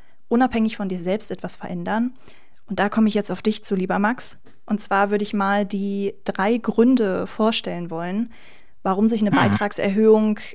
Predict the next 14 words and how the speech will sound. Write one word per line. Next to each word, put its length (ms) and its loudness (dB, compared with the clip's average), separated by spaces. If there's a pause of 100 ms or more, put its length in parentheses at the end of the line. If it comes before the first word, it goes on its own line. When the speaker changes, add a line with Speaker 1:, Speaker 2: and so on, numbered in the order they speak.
(200)
Speaker 1:
unabhängig 560 6
von 140 2
der 80 4
Person 480 2
ändern 320 -6
kann. 300 -10 (1400)
Und 120 0
zwar 180 8
ist 120 4
ja 80 6
Grund 260 6
eins 380 4
die 120 -4
Typklasse. 720 -2